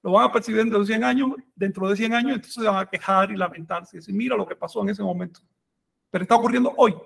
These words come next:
con la apertura de las puertas de América, de Latinoamérica, a las sectas. Mientras más estúpida la secta y más, eh, apuntalada esté por dinero extranjero,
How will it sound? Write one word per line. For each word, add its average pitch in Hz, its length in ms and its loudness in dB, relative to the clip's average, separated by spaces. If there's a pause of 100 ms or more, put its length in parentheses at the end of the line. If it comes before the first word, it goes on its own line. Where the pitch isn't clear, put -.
(640)
con 190 160 2
la 185 100 4
apertura 233 480 0
de 202 80 6
las 190 140 0
puertas 220 340 0
de 190 80 0
América, 208 380 -4
de 175 80 -6
Latinoamérica, 190 680 -4 (1300)
a 180 100 -2
las 185 140 -2
sectas. - 460 -8 (1700)
Mientras 185 260 -2
más 269 200 2
estúpida 262 420 2
la 185 120 4
secta 196 360 -4
y 170 60 -6
más, 208 340 -2
eh, 202 360 -6
apuntalada 190 580 0
esté 196 180 -6
por 170 160 -8
dinero 202 300 -2
extranjero, 208 480 -4